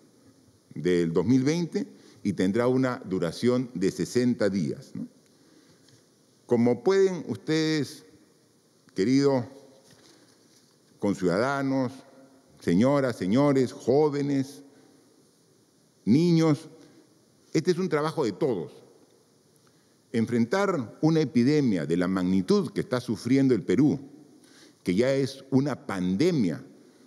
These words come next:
porque afecta a todo el mundo, requiere una respuesta y un trabajo articulado de todos los peruanos, a través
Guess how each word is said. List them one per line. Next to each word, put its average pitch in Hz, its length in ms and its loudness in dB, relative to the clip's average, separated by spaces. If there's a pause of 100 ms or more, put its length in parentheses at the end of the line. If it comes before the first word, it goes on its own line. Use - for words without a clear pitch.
(140)
porque 87 280 -2
afecta 131 540 -4 (140)
a - 100 -8
todo 190 400 0
el 98 80 0
mundo, 117 420 2 (1120)
requiere 208 880 -2 (580)
una 170 220 4
respuesta 175 920 -4 (340)
y 107 100 2
un 151 120 4
trabajo 147 400 -2
articulado 120 720 -2
de 90 140 -4
todos 170 460 -2
los 92 80 -6
peruanos, 78 440 -4 (1500)
a 110 140 -4
través 190 640 -2